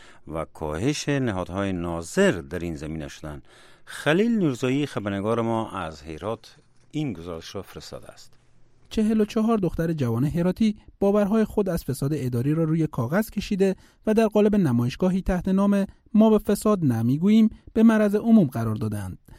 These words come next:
Speaker 2: در بیشتر این نقاشی‌های کاریکاتورگونه، دولت عامل اصلی گسترش فساد نمایش داده شده است. صادق اکبری، یکی از مسئولان برگزاری این نمایشگاه، می‌گوید به هدف تغییر اذهان عامه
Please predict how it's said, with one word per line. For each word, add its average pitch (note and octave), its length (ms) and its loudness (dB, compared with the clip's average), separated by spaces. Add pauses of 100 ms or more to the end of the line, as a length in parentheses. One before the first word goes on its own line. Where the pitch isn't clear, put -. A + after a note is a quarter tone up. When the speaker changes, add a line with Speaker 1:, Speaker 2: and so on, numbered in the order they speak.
(200)
Speaker 2:
در C3+ 100 -2
بیشتر B2 300 -4
این C3 240 2
نقاشی‌های C3+ 540 0
کاریکاتورگونه، D#3 840 2 (260)
دولت A3+ 380 4 (200)
عامل A#3 280 6
اصلی F3 440 -2
گسترش C3+ 420 -2
فساد F3 460 -2
نمایش A2+ 340 -2
داده A2+ 200 -4
شده A#2+ 220 -6
است. - 260 -14 (380)
صادق B2+ 340 -4
اکبری، F#3+ 460 0 (220)
یکی G#3+ 220 2
از G3 120 2
مسئولان F#3 420 2
برگزاری C3 540 0
این C3+ 200 4
نمایشگاه، A2+ 500 -2
می‌گوید G3+ 360 2 (340)
به G#3+ 100 2
هدف A3+ 260 2
تغییر E3 420 0
اذهان C3 380 0
عامه D3+ 440 2